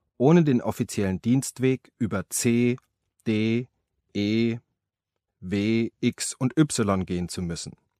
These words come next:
Mit anderen Worten, ein Netzwerk ähnelt eher den Vermessungslinien einer Landschaft als denen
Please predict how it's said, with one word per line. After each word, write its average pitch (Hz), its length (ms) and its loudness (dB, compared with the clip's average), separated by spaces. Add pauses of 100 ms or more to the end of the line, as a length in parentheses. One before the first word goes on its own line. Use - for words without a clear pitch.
(400)
Mit 110 160 -2
anderen 98 400 -2
Worten, 117 440 0 (680)
ein 120 220 4
Netzwerk 165 580 2
ähnelt 110 460 -2
eher 123 260 0
den 120 220 0
Vermessungslinien 113 920 -2
einer 107 220 0
Landschaft 101 680 -2 (380)
als - 280 -6
denen 131 440 2